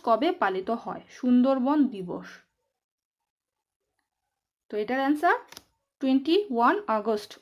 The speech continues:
অপশন এ। সুন্দরবন দিবস পালন করা হয় একুশে আগস্ট। নেক্সট, তিরিশ নম্বর কোশ্চেন দেখো, আজকে লাস্ট কোশ্চেন,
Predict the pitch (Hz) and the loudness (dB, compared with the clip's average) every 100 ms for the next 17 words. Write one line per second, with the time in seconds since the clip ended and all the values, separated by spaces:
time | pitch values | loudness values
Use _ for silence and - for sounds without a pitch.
0 | 220 220 285 285 214 196 180 _ _ - | -6 -4 2 2 2 -4 -8 _ _ -10
1 | 226 233 233 247 247 226 254 320 - 214 | -6 -6 -4 0 0 0 -2 -4 -4 -6
2 | 214 214 220 262 247 233 - 208 294 214 | -6 -6 -4 -2 -4 -4 -10 -8 -6 -6
3 | - 165 - - - _ _ _ _ _ | -8 -16 -18 -20 -20 _ _ _ _ _
4 | _ _ _ _ - _ _ - 233 214 | _ _ _ _ -20 _ _ -6 -2 -2
5 | 180 - - _ _ _ _ _ _ _ | -6 -16 -20 _ _ _ _ _ _ _
6 | _ _ _ _ _ _ _ _ _ _ | _ _ _ _ _ _ _ _ _ _
7 | _ _ _ 240 277 302 294 320 285 285 | _ _ _ -4 -2 2 2 2 -2 0
8 | 302 277 277 349 226 - 262 214 190 - | 2 2 2 0 0 -2 -4 -2 -4 -6
9 | 240 247 - | -8 -6 -6